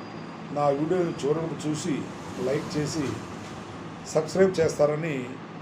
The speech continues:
మిమ్మల్ని కోరుచున్నాను. ఓకే, బాయ్. నా ఎన్నో, ఎన్నో వీడియోలు చూస్తున్నారు,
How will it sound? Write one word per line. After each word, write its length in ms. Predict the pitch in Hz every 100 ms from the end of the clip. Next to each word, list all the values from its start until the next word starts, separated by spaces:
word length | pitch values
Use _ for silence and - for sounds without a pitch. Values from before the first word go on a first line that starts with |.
| -
మిమ్మల్ని 240 | 135 147
కోరుచున్నాను. 580 | 143 123 113 104 95 - - - - - - -
ఓకే, 140 | - 131
బాయ్. 200 | 123 143 - - - 139
నా 60 |
ఎన్నో, 320 | 143 143 175 208 196 175
ఎన్నో 200 | 175 190
వీడియోలు 280 | 185 185 165
చూస్తున్నారు, 680 | 160 170 180 160 160 127